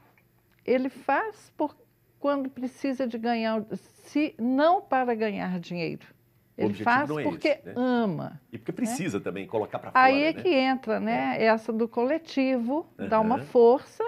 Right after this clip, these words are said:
Speaker 1: no Libertas, no Ateliê Esquina da Arte, o, os relacionamentos, porque o Maneco tem uma projeção até internacional também, por isso que eu tô colocando ele aqui.
Speaker 2: Isso.
Speaker 1: E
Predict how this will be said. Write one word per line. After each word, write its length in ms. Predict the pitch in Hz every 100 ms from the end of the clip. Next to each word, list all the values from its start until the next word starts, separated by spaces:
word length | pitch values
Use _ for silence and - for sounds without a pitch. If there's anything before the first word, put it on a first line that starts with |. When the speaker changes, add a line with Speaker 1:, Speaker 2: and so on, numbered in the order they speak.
| 440 _ -
Speaker 1:
no 140 | 196
Libertas, 760 | 175 165 175 208 233 240 196 190
no 60 | 190
Ateliê 440 | - 185 175 175
Esquina 340 | 175 - 165
da 140 | 160 165
Arte, 420 | 180 214 214 - - - _
o, 320 | - 180 180 -
os 220 | 160 -
relacionamentos, 920 | 190 185 - 208 180 180 180 - _ - _ _
porque 160 | -
o 40 | 185
Maneco 380 | 190 185 214 -
tem 100 | 240
uma 120 | 240
projeção 540 | 220 202 190 185 196
até 200 | 185 196
internacional 720 | 185 190 185 175 180 175 170
também, 320 | 165 190 208 233
por 120 | 233
isso 100 | -
que 60 |
eu 40 | 247
tô 160 | 247
colocando 480 | 233 247 233 - 220
ele 120 | 220 226
aqui. 320 | - - 175 185
Speaker 2:
Isso. 260 | 175 160 - - -
Speaker 1:
E 480 | - 208 214 208 190